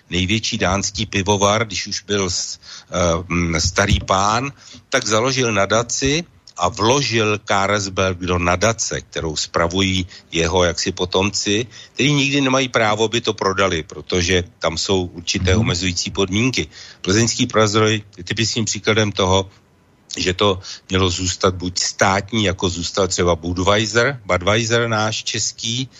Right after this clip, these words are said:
Speaker 1: anebo jako třeba měl zůstat, jako měly zůstat doly a infrastruktura, vo-, vodní systémy a tak dále a tak dále. Ale Prazdroj je toho skutečně geniálním příkladem, protože plzeňský Prazdroj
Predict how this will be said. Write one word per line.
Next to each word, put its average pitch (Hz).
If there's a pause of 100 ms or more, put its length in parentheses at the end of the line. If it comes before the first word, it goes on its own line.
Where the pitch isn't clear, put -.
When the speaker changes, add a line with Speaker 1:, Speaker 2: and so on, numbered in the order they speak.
(480)
Speaker 1:
anebo 110
jako 90
třeba 101 (220)
měl 98
zůstat, 90
jako 85
měly 95
zůstat 90
doly 92
a 87
infrastruktura, 90
vo-, 80 (320)
vodní 87
systémy 95
a 98
tak 95
dále 92
a 92
tak 92
dále. 87
Ale 85
Prazdroj 95
je 95
toho 95
skutečně 90
geniálním 87
příkladem, 90 (300)
protože 92 (480)
plzeňský 139
Prazdroj 117